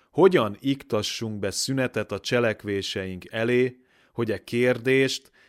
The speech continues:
még kellő időben feltehessük magunknak. Egyesek azt gondolhatnák, hogy a célirányos cselekvést nem szükséges külön tanulmány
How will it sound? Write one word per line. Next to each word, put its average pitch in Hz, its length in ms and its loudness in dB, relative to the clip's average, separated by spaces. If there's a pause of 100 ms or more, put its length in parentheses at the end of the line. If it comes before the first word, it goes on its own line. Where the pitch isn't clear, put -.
még 107 320 -6
kellő 135 540 4
időben 104 640 -4
feltehessük 113 1000 -4
magunknak. 85 720 -8 (1600)
Egyesek 165 600 4
azt 180 240 2
gondolhatnák, 107 1080 -2 (360)
hogy 107 160 -6
a 101 80 -4
célirányos 113 840 -2
cselekvést 123 840 0 (340)
nem 156 240 2
szükséges 117 920 -2
külön 104 400 -2
tanulmány 120 800 0